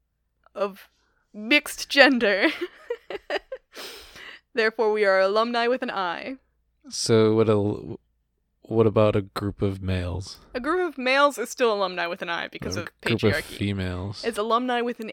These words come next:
Speaker 1: A E.
Speaker 2: Alumni?
Speaker 1: Alumni. It's still pronounced alumni 'cause of Latin.
Speaker 2: Is it the one where the A and the E are connected?
Speaker 1: Yeah, I think so.
Speaker 2: Weird.
Speaker 1: Yeah. I'm just saying,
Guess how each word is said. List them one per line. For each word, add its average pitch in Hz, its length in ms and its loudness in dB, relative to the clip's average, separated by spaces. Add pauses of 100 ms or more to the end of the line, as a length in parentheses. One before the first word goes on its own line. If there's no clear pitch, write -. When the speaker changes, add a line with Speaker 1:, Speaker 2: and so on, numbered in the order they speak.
Speaker 1:
A 220 120 -6
E. 214 580 -8 (200)
Speaker 2:
Alumni? 104 460 2 (640)
Speaker 1:
Alumni. 226 500 -4
It's - 180 -6
still 254 100 -4
pronounced 208 320 -8
alumni 170 380 -10
'cause - 220 -20
of 185 100 -10
Latin. 170 360 -6 (460)
Speaker 2:
Is 117 120 2
it 113 100 0
the 120 100 4
one 113 140 6
where 113 80 6
the 104 180 2
A 101 120 0
and 98 100 -2
the 95 160 -4
E 101 80 0
are 98 80 -2
connected? 110 680 -4
Speaker 1:
Yeah, 285 200 2
I 247 80 4
think 226 180 -8
so. 202 240 -10 (960)
Speaker 2:
Weird. 90 580 -10 (260)
Speaker 1:
Yeah. 359 200 -6 (840)
I'm 254 200 -4
just 277 180 -10
saying, 233 460 -4